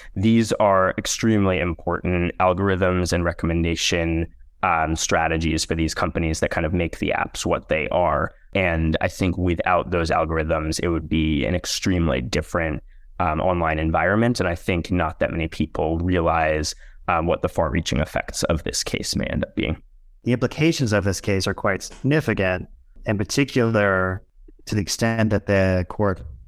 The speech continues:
Speaker 2: finds in favor of the petitioner or Solicitor General, some of these other briefs, that would fundamentally narrow Sections two thirty's protections.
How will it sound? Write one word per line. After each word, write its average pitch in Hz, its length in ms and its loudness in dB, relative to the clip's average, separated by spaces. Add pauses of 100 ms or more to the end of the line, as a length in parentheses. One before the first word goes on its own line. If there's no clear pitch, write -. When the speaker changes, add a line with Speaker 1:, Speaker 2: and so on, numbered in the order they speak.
(120)
Speaker 2:
finds 113 280 2
in 98 80 0
favor 95 440 2
of 87 120 -6
the 90 80 -4
petitioner 117 680 2
or 85 60 -2
Solicitor 92 420 -4
General, 127 420 2
some 107 180 -2
of 98 60 0
these 95 140 -4
other 104 240 2
briefs, 98 560 -2 (400)
that 123 160 4
would 123 120 2
fundamentally 110 920 2
narrow 98 760 2 (420)
Sections 92 460 -2
two - 180 0
thirty's 85 380 -2 (200)
protections. - 720 -4